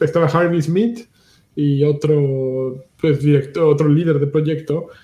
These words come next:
eh, y, pues, los dos así de, "Güey, pues, ok".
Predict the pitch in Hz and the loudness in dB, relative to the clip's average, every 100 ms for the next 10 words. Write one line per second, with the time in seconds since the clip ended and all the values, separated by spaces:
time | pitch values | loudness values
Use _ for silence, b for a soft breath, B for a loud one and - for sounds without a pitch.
0 | B _ 135 135 131 131 143 131 127 123 | B _ -6 -4 -4 -6 -6 -6 -6 -8
1 | 139 135 135 135 131 139 139 - 131 127 | -10 -10 -4 -2 0 0 -2 -4 -4 -4
2 | 123 165 190 - - _ 139 - | -2 -2 -4 -8 -20 _ -10 -6